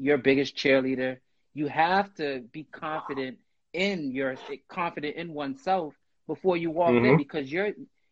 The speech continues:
Speaker 1: you, you walk into these boardrooms and there are a bunch of piranhas just re-, ready to feast on you. So you have to let them know, like, "I know I'm the bi-, I'm the, what's the great white, whatever shark that is?"
Speaker 2: Mm-hmm.
Speaker 1: George,
Speaker 2: Yeah,
Speaker 1: you
Speaker 2: yeah.
Speaker 1: know what I'm saying? Like, listen, but you don't walk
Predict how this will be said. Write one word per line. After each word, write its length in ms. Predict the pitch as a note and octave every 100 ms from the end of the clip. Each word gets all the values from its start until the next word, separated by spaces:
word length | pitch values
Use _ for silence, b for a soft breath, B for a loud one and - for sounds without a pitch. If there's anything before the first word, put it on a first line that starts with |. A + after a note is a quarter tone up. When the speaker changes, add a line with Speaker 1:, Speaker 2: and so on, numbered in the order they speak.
| _ _
Speaker 1:
you, 160 | D#3 D#3
you 220 | E3 B3
walk 200 | G#3 G3
into 180 | D#3+ D3+
these 180 | C#3 B2
boardrooms 680 | D3 F3 F3 B2+ B2 A#2 B2+
and 120 | C3
there 100 | D#3+
are 20 |
a 120 | C#3
bunch 120 | D#3 E3+
of 80 |
piranhas 460 | C#3+ C3+ C#3 C#3 A2+
just 180 | B2+ -
re-, 220 | C3 C3
ready 280 | B2+ C3+ B2+
to 80 | A2+
feast 340 | - D3 D#3+ -
on 80 | A2
you. 160 | - _ _ _ _ _ _ _ _ _ _ _ -
So 140 | D#3+
you 200 | C#3+ G#3
have 120 | G#3
to 60 | C#3+
let 120 | C#3+
them 120 | D3
know, 100 | D3+
like, 180 | C#3 B2
"I 120 | C3+ C3+
know 240 | C#3 B2
I'm 320 | - C#3+ D3+
the 80 | C3
bi-, 260 | A2+ C#3 C3+
I'm 220 | C#3 C3+
the, 380 | C3+ C3 B2 -
what's 180 | C#3 -
the 180 | G#2+ - -
great 240 | C3 C#3+ C3
white, 340 | C#3 D#3+ D#3
whatever 340 | B2+ C#3+ D3+
shark 320 | D3+ D3+ D3+ -
that 160 | D#3+ D#3+
is?" 240 | B2+ B2+
Speaker 2:
Mm-hmm. 180 | F3+ G#3+ - _ _ -
Speaker 1:
George, 240 | A#2+ D3
Speaker 2:
Yeah, 140 | D#3 D3+
Speaker 1:
you 80 | D3+
Speaker 2:
yeah. 80 | E3
Speaker 1:
know 160 | E3 E3+
what 60 |
I'm 40 | F3
saying? 240 | F#3+ F#3+
Like, 240 | F3 E3+ -
listen, 440 | G3+ G3+ D#3 B2 - _ _ _ -
but 300 | C#3+ A#3 -
you 220 | D#3+ D#3+ G3+
don't 220 | B3 D#3
walk 340 | C#3+ G3 G3